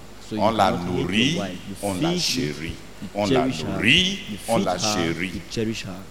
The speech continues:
Speaker 2: Nourrit.
Speaker 1: Feeding.
Speaker 2: Nourriture.
Speaker 1: Is food.
Speaker 2: Habit.
Speaker 1: Clothes.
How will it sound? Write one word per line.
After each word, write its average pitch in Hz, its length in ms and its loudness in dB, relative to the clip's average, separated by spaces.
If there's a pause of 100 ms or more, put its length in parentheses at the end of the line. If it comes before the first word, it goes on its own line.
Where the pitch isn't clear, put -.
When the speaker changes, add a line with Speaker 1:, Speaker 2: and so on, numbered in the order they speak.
(360)
Speaker 2:
Nourrit. 151 540 6 (500)
Speaker 1:
Feeding. 131 340 0 (380)
Speaker 2:
Nourriture. 120 960 4 (280)
Speaker 1:
Is 113 120 -8
food. 120 400 -2 (2250)
Speaker 2:
Habit. 139 680 6 (320)
Speaker 1:
Clothes. 113 520 -4